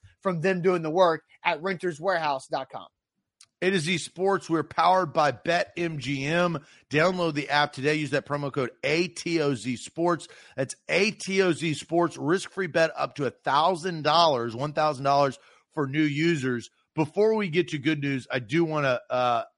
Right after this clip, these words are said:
Speaker 2: say, uh, a-, and bring up Jarrell's comment. He says, "Forever an uphill battle. The change is in the people, not in the receipts." I don't think that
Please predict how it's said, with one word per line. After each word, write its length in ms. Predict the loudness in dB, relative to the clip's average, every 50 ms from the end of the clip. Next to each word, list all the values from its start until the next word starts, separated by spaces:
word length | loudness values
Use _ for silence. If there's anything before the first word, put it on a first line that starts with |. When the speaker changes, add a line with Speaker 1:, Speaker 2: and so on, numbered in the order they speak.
| _
Speaker 2:
say, 460 | _ -10 -4 -2 0 0 0 -2 -4 -6 -6
uh, 220 | -4 -4 -4 -4 -6 -4
a-, 200 | -4 -4 -4 -4
and 160 | -6 -6 -4
bring 200 | -4 -2 0 0
up 140 | 0 -2 -2
Jarrell's 480 | -4 -2 0 2 4 2 2 0 -4
comment. 460 | -6 -4 -2 -2 -2 -2 -6 -10 -10 _ _ _ _ _ -4
He 100 | -4 -2
says, 280 | 2 2 2 2 2
"Forever 560 | -2 -4 0 4 6 6 6 6 6 4 4 4
an 80 | 4 4
uphill 360 | 6 4 4 4 2 -2 -2 0
battle. 420 | 2 4 4 4 2 2 -2 -4
The 120 | -6 -8
change 400 | -8 -8 -6 -4 -4 -4 -4 -4
is 120 | -6 -6 -6
in 80 | -6
the 80 | -8 -8
people, 380 | -6 -4 -4 -4 -2 -2 -4 -2
not 220 | 0 0 0 -2
in 60 | -2 -6
the 60 | -10
receipts." 540 | -10 -10 -10 -12 -12 -12 -12 -14 -16 -20 -20 _ _ _ _ _ _ 4
I 80 | 4
don't 180 | 4 4 2 0
think 220 | -2 -2 0 0
that 160 | 0 -2 -2